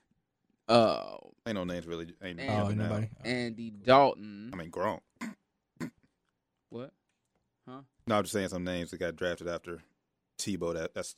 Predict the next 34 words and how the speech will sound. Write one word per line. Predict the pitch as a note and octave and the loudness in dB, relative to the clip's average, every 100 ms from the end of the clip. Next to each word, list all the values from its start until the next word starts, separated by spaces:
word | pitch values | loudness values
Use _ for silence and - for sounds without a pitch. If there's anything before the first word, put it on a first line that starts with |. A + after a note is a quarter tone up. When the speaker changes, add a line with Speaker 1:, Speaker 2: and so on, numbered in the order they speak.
| _ | _
Speaker 2:
standing | - A#2 F2 E2 | -6 -4 -4 -8
out. | D#2+ E2+ _ - | -12 -14 _ -20
Speaker 1:
Oh, | G2+ D2+ - | -20 -20 -20
okay. | - D2 A#2 _ | -20 -20 -20 _
Speaker 3:
Oh, | F#2 F2+ F2+ | -20 -20 -20
yeah. | F2 F#2 | -20 -10
Speaker 2:
But | F2+ | -8
ain't, | F#2+ F#2+ | -6 -6
ain't, | A#2+ - | -10 -10
Speaker 3:
Ain't | G#2+ | -12
no | G2+ | -6
quarterbacks, | A#2 G#2+ G#2 G2+ | -2 -2 -2 0
Speaker 2:
ain't | G#2+ | 0
no | G2 | 2
Speaker 3:
really. | F#2+ | 0
Speaker 2:
real | F2+ | -2
quarterbacks | - F#2+ E2 E2 E2 | -2 -4 -4 -8 -8
really | E2+ E2+ | -10 -10
standing, | - E2+ F2 - | -10 -14 -16 -20
standing | - F2 E2+ E2 | -16 -14 -14 -18
out, | E2+ - | -18 -16
though. | E2+ - _ _ _ _ _ _ _ _ _ _ _ _ _ _ _ _ _ _ _ _ _ _ _ _ _ _ _ - | -16 -18 _ _ _ _ _ _ _ _ _ _ _ _ _ _ _ _ _ _ _ _ _ _ _ _ _ _ _ -18
Colt | - F2+ | -6 -6
McCoy, | E2+ - F2 F2 E2+ | -6 -6 -4 -4 -6
Jimmy | F2+ E2+ | -8 -10
Clausen, | - F2 E2+ - E2+ E2+ | -8 -10 -8 -14 -20 -20
but | - _ _ _ - | -20 _ _ _ -20
Speaker 1:
I | G2+ | -20
thought | B2+ A#2 | -20 -20
Colt | - A2+ G#2+ | -14 -14 -14
McCoy | G2+ A2+ G#2 | -20 -20 -20
was | G2+ A2 | -20 -20
gonna | F#2+ | -20
be | G2+ | -20